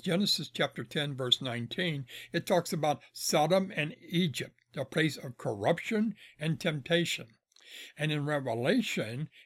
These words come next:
eleven, verses eight, it talks about Sodom and Egypt again, spiritually representing Jerusalem.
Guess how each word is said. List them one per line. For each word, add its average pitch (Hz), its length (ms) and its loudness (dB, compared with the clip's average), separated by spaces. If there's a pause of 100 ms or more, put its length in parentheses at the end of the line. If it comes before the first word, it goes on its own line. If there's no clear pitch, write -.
(460)
eleven, 165 500 0 (220)
verses 135 480 -2
eight, 170 240 2 (140)
it - 200 -6
talks 147 320 0
about 131 260 -2
Sodom 131 600 -4
and 160 180 -2
Egypt 131 520 -4
again, 175 500 4 (200)
spiritually 165 760 2 (160)
representing 151 800 0 (180)
Jerusalem. 196 800 4